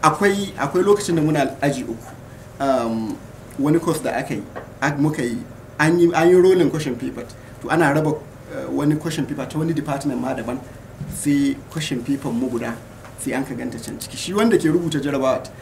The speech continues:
sai ga shi da ya diba ya ga ka, bai fa san komi ba cikin question paper ga. Ko da ya diba sai ga ba title ɗin course ɗin su bane. Sai ya ɗaga hannu, sai ya ce wagga ba ta su bace. Sai aka anshe ta. Ƙwara guda ce ta hita.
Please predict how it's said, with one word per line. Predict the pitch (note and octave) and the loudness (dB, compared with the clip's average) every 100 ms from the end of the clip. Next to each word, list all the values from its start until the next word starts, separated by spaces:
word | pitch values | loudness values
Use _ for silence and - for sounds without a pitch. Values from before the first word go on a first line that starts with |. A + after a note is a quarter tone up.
| - - - - | -18 -18 -16 -2
sai | D3+ D3+ | 0 2
ga | D#3 A2+ - | 2 -2 -4
shi | - E3 | -8 -6
da | D3 D#3 | 2 2
ya | |
diba | D3+ F3 D3+ | 2 2 4
ya | C#3 | 4
ga | D3 | 0
ka, | D3+ - A#2+ | -4 -10 -8
bai | A#2+ | -6
fa | D3 | -2
san | D3+ D3+ | 0 2
komi | D3+ D3+ D3 | 4 2 2
ba | |
cikin | C3+ - D3 | 0 -2 -4
question | D3+ B2 | -2 -4
paper | B2 B2 | -6 -10
ga. | G#2+ - - - F3 - - | -12 -14 -14 -10 -8 -10 0
Ko | F#3 | 6
da | G3+ | 8
ya | E3+ | 8
diba | D#3+ F3+ D3+ | 6 2 4
sai | D3+ | 2
ga | D3+ | 0
ba | D3 B2+ | 0 0
title | C#3 C3+ B2+ | -2 -4 -6
ɗin | A#2 A#2+ | -6 -6
course | B2 | -10
ɗin | A#2+ A#2 | -10 -12
su | A2 | -12
bane. | G2+ F#2 - - - - - | -12 -12 -14 -20 -20 -16 -6
Sai | C#3 | -4
ya | B2+ | -2
ɗaga | D3 C3 A#2+ | -2 -4 -4
hannu, | A2+ A2 - - - - - - - - | -6 -6 -8 -14 -18 -18 -18 -18 -16 -8
sai | C3+ | -2
ya | C3+ | -2
ce | B2+ | 0
wagga | B2+ B2+ B2 | -4 -4 -4
ba | A2+ | -6
ta | A2 G#2+ | -6 -12
su | - | -12
bace. | F2 E2+ - - - - - - - - | -12 -12 -14 -16 -18 -18 -20 -18 -16 -8
Sai | C3 | -6
aka | B2 D3+ E2 | -6 -6 -8
anshe | G2+ - - | -10 -10 -12
ta. | - - - - - | -14 -16 -18 -18 2
Ƙwara | E3 E3+ C3 | 6 6 4
guda | B2+ C3 | 2 0
ce | C3 A#2 | -2 -6
ta | A2+ | -8
hita. | G#2+ | -10